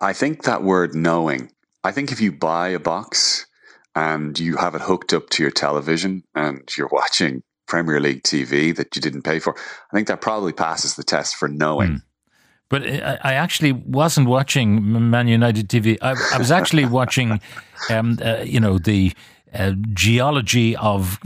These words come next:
Speaker 2: Hindustan, in, which is free
Speaker 1: Absolutely.
Speaker 2: from India.
Speaker 1: I, I definitely believe you, Pat. I mean, so the, <laughs> uh, and, like, and that goes to the point you, you, you made earlier. So Ireland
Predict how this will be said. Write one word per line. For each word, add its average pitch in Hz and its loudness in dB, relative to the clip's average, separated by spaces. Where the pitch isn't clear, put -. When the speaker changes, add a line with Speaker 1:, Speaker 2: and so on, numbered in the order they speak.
Speaker 2:
Hindustan, 101 2
in, 92 0
which 135 0
is 113 -2
free 196 0
Speaker 1:
Absolutely. 90 2
Speaker 2:
from 120 0
India. 87 2
Speaker 1:
I, 92 -4
I 98 0
definitely 107 0
believe 82 0
you, 78 -2
Pat. 76 -4
I - -2
mean, 104 0
so 110 -2
the, 101 0
<laughs> - 0
uh, 98 -4
and, 95 -4
like, 98 -2
and 95 0
that 120 -4
goes 107 2
to - -2
the 90 -2
point 95 -2
you, 85 2
you, 80 -2
you 82 -10
made 82 -2
earlier. 92 0
So 87 0
Ireland 117 0